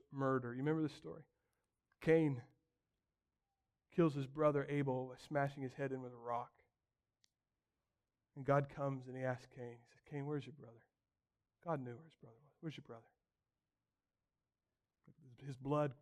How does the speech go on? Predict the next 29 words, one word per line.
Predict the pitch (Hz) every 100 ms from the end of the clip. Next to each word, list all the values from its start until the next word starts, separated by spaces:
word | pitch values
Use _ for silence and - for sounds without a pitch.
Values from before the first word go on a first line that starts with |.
| _ _ -
in | 147
the | 131
ground | 131 131 123
cries | 135 123
out | 120 120
to | -
me, | 123
"Where's | 143
your | 139 120
brother?" | 113 113 _ _ _ _ _ _ _ _ -
Remember | 143 151
what | 147
Cain | 147 139
says? | 139 135 123 _ _ _ _ _ _ _ _ _ _ _ _ _ _ _ _ _ _ _ _ -
"Who | 233
am | 151
I, | 120
my | 123 -
brother's | 208 196 160 -
keeper?" | - 269 - 302 _ _ _ _ _ _ _ _ _ _ _ _ _ _ _ - _ _ _
Yes. | 147 135 - - - _ _ _ _ _ _ _ _ _ _ _ -
That | 151
is | 143
how | 156
God | 139 139 143
has | 139 -
designed | 131 123 127 139 131 120 _ _ _ _ _ _ _ -
the |
church. | - 165 175 - -